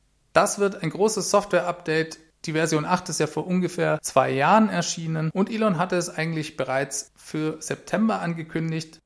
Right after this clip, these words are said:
Davon ist noch nichts zu sehen bisher, aber es sickern doch immer wieder ein paar Informationen dazu durch. So soll vor allem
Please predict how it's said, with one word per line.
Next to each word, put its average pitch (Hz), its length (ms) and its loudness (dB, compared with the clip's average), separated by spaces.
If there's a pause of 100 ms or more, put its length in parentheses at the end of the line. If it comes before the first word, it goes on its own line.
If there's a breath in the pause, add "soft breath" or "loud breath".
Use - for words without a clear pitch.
(220)
Davon 185 260 0
ist 185 120 -4
noch 156 80 -2
nichts 143 260 -4
zu 135 100 -4
sehen 214 280 2
bisher, 160 440 -2 (100)
aber 170 360 -2
es - 100 -4
sickern 175 300 -4
doch 135 200 -4
immer 208 280 2
wieder 175 200 -2
ein 156 140 -6
paar 143 220 -4
Informationen 143 640 -4
dazu 123 240 -6
durch. 214 340 0 (160)
So - 240 -4
soll 170 240 0
vor - 180 -2
allem 160 400 -2